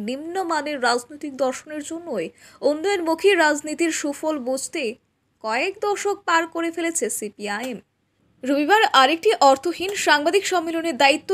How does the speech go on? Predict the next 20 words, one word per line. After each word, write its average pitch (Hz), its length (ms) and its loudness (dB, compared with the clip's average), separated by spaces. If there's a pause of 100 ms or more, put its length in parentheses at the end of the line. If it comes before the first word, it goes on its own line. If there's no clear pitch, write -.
জ্ঞানহীন 294 460 0
কথার 262 340 -2 (140)
আরেকবার 294 440 2
উল্লেখ 320 320 -6
করে 294 260 -6
জিতেন্দ্র 240 440 -10
চৌধুরী 262 500 -6 (300)
বুঝিয়ে 220 380 -2
দিলেন, 294 300 0 (340)
সোভিয়েত 339 560 2
ইউনিয়ন 349 500 0
বুঝতে 285 320 0
পারলেও 277 460 2 (360)
অর্থহীন, 349 600 2
উন্নয়নবিহীন 349 760 -2
রাজনীতি 311 500 2 (460)
ছাড়তে 302 400 2 (340)
কদাপি 320 400 2
নারাজ 403 380 2 (240)
এই 233 140 -6